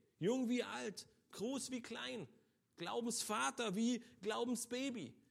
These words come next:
Jemand, der vierzig Jahre im Glauben ist, genauso wie jemand, der erst zwei Tage im Glauben ist. Er sagt, „Das wird eine Einheit unter euch vollbringen.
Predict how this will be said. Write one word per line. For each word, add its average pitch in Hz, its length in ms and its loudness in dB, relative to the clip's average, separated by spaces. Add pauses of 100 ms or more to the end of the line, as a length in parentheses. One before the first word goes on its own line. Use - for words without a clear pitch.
(220)
Jemand, 220 320 -2
der 214 100 -2
vierzig 262 380 -2
Jahre 240 280 -2
im 226 120 2
Glauben 226 340 -2
ist, 190 160 -2
genauso 208 460 -2
wie 190 80 0
jemand, 208 440 0 (220)
der 190 120 -2
erst 196 220 -4
zwei 214 220 -4
Tage 220 380 -6
im 180 100 -2
Glauben 82 380 -8
ist. - 240 -16 (1400)
Er - 40 -18
sagt, 156 180 -10
„Das 208 200 -6
wird 220 140 2
eine 175 280 -2
Einheit 202 480 -2
unter 185 200 -2
euch 220 180 -2
vollbringen. 196 560 0